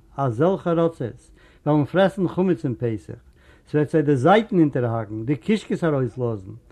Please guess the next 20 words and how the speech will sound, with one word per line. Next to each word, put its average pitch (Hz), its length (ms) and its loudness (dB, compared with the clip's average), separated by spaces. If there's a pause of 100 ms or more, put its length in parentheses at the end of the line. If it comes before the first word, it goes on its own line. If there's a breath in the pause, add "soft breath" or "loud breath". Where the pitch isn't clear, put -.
(360 soft breath)
האט 139 140 -2
זיך 127 100 -8
געקאכט 139 420 -4
שלום 139 260 -4
קצב. 123 380 -6 (520 soft breath)
אין 123 80 -4
דער 120 100 0
הארצן 175 520 2 (300 soft breath)
האט 143 140 -2
ער 139 60 0
מיר 131 100 0
נאר 185 180 2
געטון, 165 400 0
זיין 147 240 0
זינדל 165 400 0
גייט 165 320 0
הייט 165 180 -4
אין 156 80 2
שול 127 260 -4
אריין. 110 220 -4